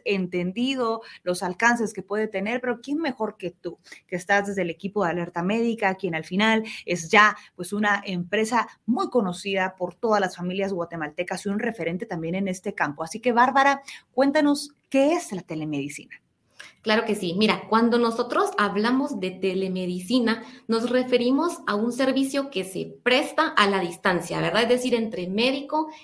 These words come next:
Speaker 2: y paciente, pero que no se encuentran en el mismo lugar físico, pero que a través de tecnología y diferentes vías de comunicación,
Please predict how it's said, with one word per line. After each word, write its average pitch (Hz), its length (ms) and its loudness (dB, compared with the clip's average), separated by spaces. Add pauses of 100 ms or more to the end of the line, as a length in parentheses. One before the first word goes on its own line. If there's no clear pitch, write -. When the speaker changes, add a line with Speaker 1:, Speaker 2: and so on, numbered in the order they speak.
Speaker 2:
y 214 120 -2
paciente, 269 600 2 (160)
pero 220 220 4
que 196 120 2
no 214 140 2
se 220 140 0
encuentran 269 500 0
en 208 100 2
el 180 140 -2
mismo 220 400 0
lugar 190 460 -4
físico, - 420 -6 (320)
pero 277 160 2
que 269 60 0
a 262 40 2
través 247 200 4
de 254 80 2
tecnología 247 800 2
y 208 80 0
diferentes 208 720 -2
vías 233 340 -2
de 196 140 -4
comunicación, 214 840 0